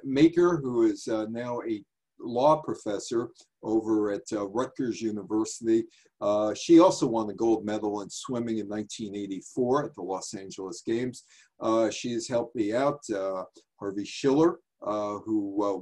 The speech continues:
was, uh, in college athletics, was another guy who helped me out, uh, with this talk, as well as, uh, the late Shelley Saltman, who in the nineteen seventies, Billie Jean King's magazine,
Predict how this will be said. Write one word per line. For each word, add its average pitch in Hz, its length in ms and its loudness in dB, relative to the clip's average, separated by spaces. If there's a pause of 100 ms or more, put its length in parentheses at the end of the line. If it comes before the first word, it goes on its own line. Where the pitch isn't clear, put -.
(120)
was, 120 480 -2
uh, 107 340 0
in 123 260 -4
college 120 400 -2
athletics, 113 640 -4
was 98 200 -4
another 101 320 -6
guy 104 240 -4
who 98 160 -4
helped 104 220 -8
me 101 180 -10
out, 104 320 -8
uh, 104 340 -2
with 110 220 -4 (440)
this 123 220 0
talk, 127 300 2
as 113 160 -4
well 123 280 2
as, - 360 -4
uh, 123 460 -2
the 131 220 -6
late 143 280 0
Shelley 131 400 0
Saltman, 113 600 -2
who 107 240 4 (500)
in 180 160 0
the 190 80 8
nineteen 170 460 4
seventies, 151 600 4
Billie 131 320 2
Jean 131 300 -2
King's 123 420 -4
magazine, 110 760 -4